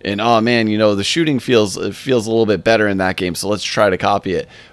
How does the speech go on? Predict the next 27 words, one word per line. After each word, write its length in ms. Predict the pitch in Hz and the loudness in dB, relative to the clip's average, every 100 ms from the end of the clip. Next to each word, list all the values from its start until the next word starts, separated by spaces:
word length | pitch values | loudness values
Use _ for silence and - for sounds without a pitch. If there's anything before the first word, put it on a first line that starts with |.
| _ | _
But 140 | 135 127 | 6 6
it 60 | |
just 360 | 104 120 - - | 4 0 -2 -2
didn't 460 | 104 101 107 - | 0 2 0 -4
come 320 | - 98 101 95 | -2 0 2 0
together 640 | 85 90 82 92 98 98 - | -2 -2 0 2 2 0 -4
quite 360 | - 90 - | 0 0 0
the 80 | 92 | -4
same, 460 | - 78 87 107 113 | -2 -2 -2 -2 0
or 120 | 98 | 0
they 120 | 98 | 0
couldn't 260 | - 98 90 | 0 -2 -2
figure 340 | 107 95 95 | 0 4 4
out 120 | 87 | 6
how 100 | 92 | 4
to 80 | 92 | 2
get 140 | 92 | -2
the 40 | - | -6
controls 440 | - - 82 90 | -12 -4 -2 0
to 80 | 110 | 0
work 180 | 110 110 | 0 0
correctly. 560 | 135 127 - 156 156 - - - - - | 0 -2 0 0 0 -4 -20 -20 -18 2
So 220 | 156 147 | 8 8
it 220 | 226 135 | 8 2
feels 540 | - 185 220 208 165 - _ _ - | 0 4 6 6 4 -6 _ _ -4
all 340 | 104 113 117 | 0 4 2
right, 520 | 95 87 95 87 65 | 0 -2 -2 -2 -6